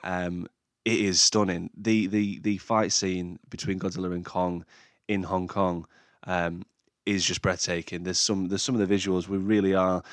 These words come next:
One of my favorite, one of my favorite points is not even a fight scene. It's the, it's the, the very first time we see Godzilla in this film. You know, we see the, the spikes coming through the water, and then we just get this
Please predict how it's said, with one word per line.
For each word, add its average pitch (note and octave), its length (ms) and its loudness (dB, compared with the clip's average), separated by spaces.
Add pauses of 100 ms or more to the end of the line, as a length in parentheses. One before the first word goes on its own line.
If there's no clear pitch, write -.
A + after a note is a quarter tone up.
(120)
One B2 100 4
of - 20 6
my A2+ 80 6
favorite, B2 400 4
one G#2+ 120 -4
of A2 40 0
my G#2+ 80 -2
favorite A2+ 320 0
points F2+ 480 -4
is F#2 140 -10
not G#2 160 2
even F#2+ 440 0
a - 80 -12
fight G2+ 320 -2
scene. F2+ 280 -6
It's F2+ 100 -14
the, - 180 -18
it's - 140 -14
the, F#2 180 -10 (240)
the F#2+ 100 -8
very G#2+ 280 4
first G2 320 0
time F#2+ 220 0
we F2 60 -6
see E2+ 180 -4
Godzilla F#2 420 -4
in G2 140 2
this E2+ 160 -4
film. E2 320 -6 (480)
You F2+ 80 -4
know, F2 80 0
we F2 80 -2
see G#2+ 240 2
the, F#2+ 260 2
the E2+ 160 -10
spikes F2+ 400 -2
coming F#2 180 -4
through F#2+ 140 -4
the F2+ 80 -2
water, F2+ 560 -2
and F2 380 -6 (640)
then A2+ 200 2
we A#2+ 120 0
just A2+ 180 0
get - 140 2
this G2 200 2